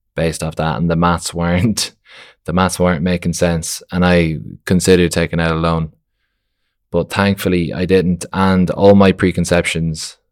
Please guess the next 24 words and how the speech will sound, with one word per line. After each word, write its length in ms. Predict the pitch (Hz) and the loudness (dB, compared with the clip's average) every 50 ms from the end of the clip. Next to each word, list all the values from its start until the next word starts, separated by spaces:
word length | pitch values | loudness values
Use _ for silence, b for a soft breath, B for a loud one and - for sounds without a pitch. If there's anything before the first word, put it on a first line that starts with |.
| _ _ _ _ _ _ - | _ _ _ _ _ _ -6
and 200 | - 90 87 87 | -4 -2 0 0
my 100 | 87 87 | 0 0
self-doubts 580 | 85 - 85 85 85 82 - 82 85 80 - - | 0 0 0 0 -2 0 -2 -2 -2 -2 -2 -4
were 220 | 82 80 80 78 - - | -6 -6 -6 -6 -8 -8
shattered 600 | - - - 90 87 85 82 85 82 78 - - _ _ _ _ _ _ _ _ _ _ _ _ _ - - | -6 -2 2 2 2 4 2 2 0 -2 -6 -12 _ _ _ _ _ _ _ _ _ _ _ _ _ -2 0
after 640 | 87 90 85 - - - 87 85 85 85 82 80 76 | 2 2 2 0 -2 -2 0 0 2 0 0 -2 -2
my 240 | 76 82 82 85 80 | -4 -4 -4 -4 -4
third 340 | - - 90 92 98 98 | -4 0 2 4 4 4
week, 520 | 98 104 107 107 107 107 - - - _ _ _ _ _ _ - | 4 2 2 0 0 -6 -18 -20 -20 _ _ _ _ _ _ -8
um, 260 | 85 85 85 82 80 | -6 -4 -4 -4 -2
when 120 | 80 85 85 | -2 -2 -2
I 40 | |
closed 280 | 82 - 85 85 82 82 | -2 -2 -2 -2 -2 -2
my 80 | 85 82 | -4 -4
first 320 | - - 85 80 - - | -4 -4 -4 -4 -4 -4
leasing 240 | 85 85 - - 95 | -6 -4 -2 -2 2
deal. 340 | 92 95 95 95 92 - _ _ _ _ _ _ _ _ _ _ _ _ _ _ _ _ b b b b b _ _ _ _ - | 2 4 4 2 0 -2 _ _ _ _ _ _ _ _ _ _ _ _ _ _ _ _ b b b b b _ _ _ _ -4
And 400 | 87 90 90 87 85 85 80 - | -2 0 0 0 0 -2 -4 -6
it 180 | - - 90 | -8 -10 -6
gave 220 | - 90 90 90 82 | -2 0 0 2 2
me 140 | 87 87 85 | 2 0 0
that 280 | 82 87 85 82 - | 2 0 0 0 -2
self-belief 640 | - 87 87 85 - - - 82 82 82 80 78 - | -2 -2 -2 -2 -2 -4 -4 -2 -2 -2 -2 -4 -4
and 320 | 82 80 80 78 76 - | -4 -4 -4 -4 -8 -10